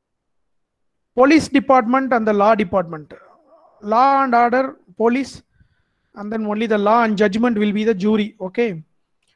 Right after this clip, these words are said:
So in fighting the crime, in detecting the criminal, who will focus on precision? Who will focus on recall? Any idea?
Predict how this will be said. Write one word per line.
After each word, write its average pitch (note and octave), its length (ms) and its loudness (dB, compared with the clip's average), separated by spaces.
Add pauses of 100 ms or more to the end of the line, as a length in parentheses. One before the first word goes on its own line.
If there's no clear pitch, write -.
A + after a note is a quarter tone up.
(560)
So B3 220 4
in B3 200 4
fighting C#4+ 380 2
the C4+ 80 -2
crime, B3 340 0
in A3 100 -4
detecting B3 400 -4
the A3+ 80 0
criminal, G#3+ 540 -4 (960)
who E4+ 200 2
will D#4+ 200 2
focus B3 400 2
on A3+ 160 0
precision? A3+ 600 -4 (2250)
Who D4+ 200 -2
will C#4+ 180 0
focus A#3 380 0
on B3 160 -2
recall? G3+ 500 -6 (2250)
Any A#3+ 240 -4
idea? A#3+ 300 -2